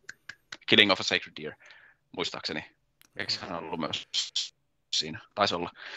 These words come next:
Ja sit nyt esimerkiksi tossa Batman-elokuvassa, et ei, ei Colin Farrell ole missään niinku ollut, hän on, hän on kyllä tehnyt noita töitä, tota, kyllä silleen, mutta tietysti tällaisella niinku iso-, ison populaarikulttuurimassan niinku tietoisuuden näkö-, niin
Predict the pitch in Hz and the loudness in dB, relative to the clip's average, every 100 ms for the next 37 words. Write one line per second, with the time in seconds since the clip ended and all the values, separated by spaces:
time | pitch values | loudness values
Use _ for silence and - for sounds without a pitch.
0 | - - - 110 110 117 - - 104 107 | -14 -8 4 8 8 6 4 4 6 6
1 | - 101 95 - 101 98 - 95 90 82 | 4 4 4 4 0 -2 -2 0 0 0
2 | 78 - - 107 - 117 - 139 131 143 | 0 2 6 8 8 6 6 4 6 6
3 | 120 117 123 - 104 98 90 - _ _ | 6 4 2 0 0 -2 -8 -14 _ _
4 | _ _ - 139 127 117 107 104 - 101 | _ _ 4 6 6 2 2 2 2 0
5 | 98 92 - - - 92 95 92 90 85 | -2 -4 -10 -10 -8 -2 -2 0 -2 -4
6 | 85 85 82 85 76 - - - - - | 0 0 2 2 0 -2 -14 -20 -20 -20
7 | _ _ _ - 82 - 80 - 92 85 | _ _ _ -4 -2 0 -2 -4 -6 -2
8 | 85 85 80 80 82 90 90 - - 120 | -2 0 0 0 -2 0 2 4 6 6
9 | 107 104 95 - - - - 101 92 - | 6 4 2 -6 -2 0 0 0 0 -2
10 | - - - 107 107 92 98 90 - 85 | -8 -4 0 6 8 8 4 -4 -4 -6
11 | 82 85 - 80 - - - - 82 - | -4 -2 -2 -4 -6 -20 -20 -12 -8 0
12 | 90 - _ _ _ - 90 78 - _ | 0 -2 _ _ _ -6 -2 -2 -4 _
13 | _ - - - _ _ - - - _ | _ -14 -14 -16 _ _ -8 -8 -10 _
14 | _ _ - - - _ - 76 76 78 | _ _ -20 -20 -20 _ -12 -8 -6 -6
15 | - | -8